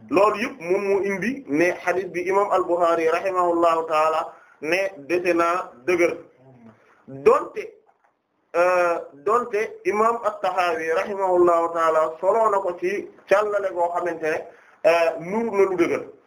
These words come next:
Ala kulli haal ak lu mënti xew, imam al-Bukhari rahimahullahu taala nee na wa fii is-, fii isnaadihi nekk na ci càllaleem gi nazarun lu mat a bàyyi,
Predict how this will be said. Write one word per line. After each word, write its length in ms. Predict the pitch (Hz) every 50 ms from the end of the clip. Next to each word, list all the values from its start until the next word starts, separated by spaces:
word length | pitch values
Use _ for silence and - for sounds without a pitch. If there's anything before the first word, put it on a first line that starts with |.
| _ _ _ -
Ala 320 | 151 214 240 240 254 247
kulli 200 | - 254 240 226
haal 380 | 220 214 214 202 196 185 180 180 -
ak 120 | 220 214 214
lu 100 | 233 240
mënti 260 | 233 240 233 233 226 208
xew, 280 | 190 185 185 202 202 -
imam 240 | 196 202 220 226 226 220
al-Bukhari 560 | 214 202 185 190 196 190 190 185 185 180 180
rahimahullahu 760 | 175 180 185 196 190 185 180 180 175 175 175 175 170 170 170
taala 360 | 170 165 170 175 185 180 175 170
nee 180 | 170 180 190 190
na 140 | 170 - - - _ _ _ _ _
wa 220 | - 151 175 185 -
fii 280 | - 214 220 220 214 196
is-, 220 | 190 185 - 180 175
fii 240 | 220 220 226 214 196
isnaadihi 580 | 196 196 185 185 185 180 175 175 180 180 180 170 160
nekk 220 | 165 185 202 - -
na 120 | 202 196 190
ci 80 | 185 180
càllaleem 540 | - 175 175 175 180 170 170 170 175 180 180
gi 80 | 170 165
nazarun 600 | 156 156 165 165 165 170 170 170 175 175 175 175
lu 80 | 160 156
mat 180 | 156 160 160 160
a 80 | 156
bàyyi, 340 | 160 147 143 147 143 139 -